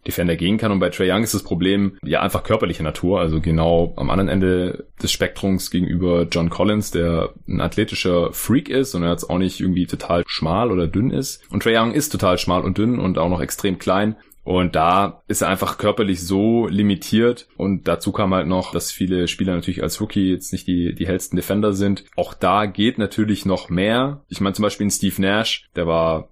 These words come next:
zwar zehn Zentimeter größer als Trae Young oder sowas, aber auch athletisch extrem limitiert. Aber der hat wenigstens immer mit die meisten Offensivfouls der Liga gezogen oder solche Sachen. Einfach weil er ein smarter Spieler ist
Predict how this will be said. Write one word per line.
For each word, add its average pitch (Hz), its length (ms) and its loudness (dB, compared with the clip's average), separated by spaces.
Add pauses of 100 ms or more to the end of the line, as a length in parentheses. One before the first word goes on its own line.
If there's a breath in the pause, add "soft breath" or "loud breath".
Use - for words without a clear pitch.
zwar 78 520 -2
zehn 85 220 -4
Zentimeter 82 300 -2
größer 110 280 0
als 90 140 -2
Trae 80 240 0
Young 82 140 0
oder 80 160 0
sowas, 87 500 -2
aber 85 300 0
auch - 280 -2
athletisch 90 380 -4
extrem 95 420 0
limitiert. 92 540 0
Aber 95 140 2
der 92 100 0
hat 95 120 -2
wenigstens 101 440 -2
immer 107 480 2 (160)
mit 120 300 -2
die 113 60 0
meisten 107 380 2
Offensivfouls 92 720 0
der 76 120 -4
Liga 78 200 0
gezogen 76 460 -4
oder - 100 -4
solche - 220 -6
Sachen. - 240 -8
Einfach 87 180 -6
weil 90 120 0
er 87 40 2
ein 87 100 0
smarter 92 360 0
Spieler 123 340 -2
ist - 240 -6